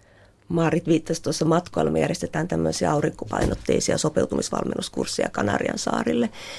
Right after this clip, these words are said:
jos-, jossa, tota, niin, suotuisissa, niin kuin, ilmasto-olosuhteissa päästään sitten e-, erilaiseen, niin kuin, ö, elämäntapaohjaukseen ja, ja vertaistukikeskusteluihin,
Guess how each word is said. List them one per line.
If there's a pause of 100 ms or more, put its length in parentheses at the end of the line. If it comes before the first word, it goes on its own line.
(160)
jos-,
jossa,
tota,
niin,
suotuisissa,
niin
kuin, (160)
ilmasto-olosuhteissa (640)
päästään
sitten (360)
e-, (120)
erilaiseen,
niin
kuin, (680)
ö,
elämäntapaohjaukseen
ja,
ja
vertaistukikeskusteluihin,